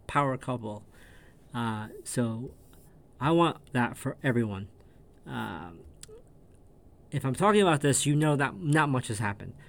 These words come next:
But, uh, N Q was negative.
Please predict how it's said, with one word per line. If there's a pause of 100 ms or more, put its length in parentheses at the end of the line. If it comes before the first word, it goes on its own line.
(300)
But, (1080)
uh,
N
Q
was
negative.